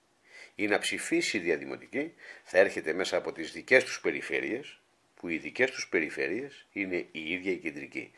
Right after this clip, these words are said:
Έτσι λοιπόν γίνονται όλα ένα σώμα. Θα υπάρξουν κάποια δοκιμαστικά, ίσως από την κεντρική διοίκηση να υπάρξουν για τέσσερα, τρία, δύο, ένα, πέντε θέματα, τα οποία θα πρέπει, θα πρέπει τα γραφεία,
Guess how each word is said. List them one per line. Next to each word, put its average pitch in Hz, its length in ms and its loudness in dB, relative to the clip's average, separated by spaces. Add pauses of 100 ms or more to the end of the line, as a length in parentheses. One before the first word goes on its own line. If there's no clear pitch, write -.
(280)
Έτσι - 260 -4
λοιπόν 78 240 -6
γίνονται 73 380 -4
όλα 73 180 0
ένα 73 140 -2
σώμα. 60 400 -4 (1000)
Θα - 140 8
υπάρξουν 101 400 8
κάποια 82 260 6
δοκιμαστικά, 71 760 0 (800)
ίσως 104 260 -4
από 90 80 -6
την 87 100 -8
κεντρική 82 340 -4
διοίκηση 92 540 -4 (240)
να 85 100 2
υπάρξουν 78 520 -2 (800)
για 87 160 0
τέσσερα, - 500 0 (160)
τρία, 101 320 4
δύο, 90 400 0
ένα, 90 280 -2
πέντε 90 300 2
θέματα, - 580 -4 (440)
τα 82 140 6
οποία 82 400 4
θα - 220 0
πρέπει, - 500 4 (140)
θα - 140 -2
πρέπει - 260 0
τα 90 160 12
γραφεία, 85 640 4